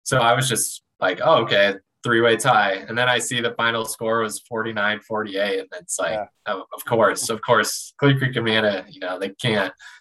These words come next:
Speaker 1: they've always gotta make it interesting." I can't imagine being, like, a, a fan or a parent of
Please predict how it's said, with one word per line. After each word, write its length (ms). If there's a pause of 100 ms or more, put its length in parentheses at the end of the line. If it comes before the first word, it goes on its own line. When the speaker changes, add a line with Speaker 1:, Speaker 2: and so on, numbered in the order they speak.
Speaker 1:
they've 140
always 260
gotta 220
make 180
it 100
interesting." 680 (100)
I 80
can't 180
imagine 400
being, 300
like, 200
a, 80 (240)
a 180
fan 300
or 140
a 60
parent 380
of 100